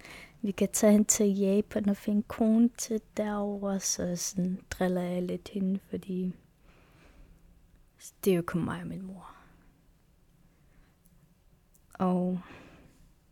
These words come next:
jeg savner ikke min far. Jeg har ikke hørt ham i flere år. Men den person, som jeg savner mest,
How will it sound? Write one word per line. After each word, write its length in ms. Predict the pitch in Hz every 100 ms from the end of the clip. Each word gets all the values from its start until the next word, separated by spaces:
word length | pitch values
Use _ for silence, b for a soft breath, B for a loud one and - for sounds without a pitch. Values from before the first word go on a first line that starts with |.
| _ _ _ _ _
jeg 140 | 202 208
savner 400 | - 240 262 247
ikke 140 | 226
min 140 | 208 202
far. 460 | - 170 175 185 - - 196
Jeg 480 | 180 180 180 180 180
har 160 | - 175
ikke 180 | 180 -
hørt 180 | 185 -
ham 200 | 190 180
i 100 | 180
flere 380 | - 190 185
år. 420 | 170 175 180 185 b b b b b b b b b _ _
Men 500 | 214 202 190 190 190 - _ -
den 260 | 220 208 196
person, 560 | - 196 - 208 190
som 300 | 196 - 202
jeg 140 | 185 190
savner 460 | - 226 196 196
mest, 640 | 196 196 202 208 - -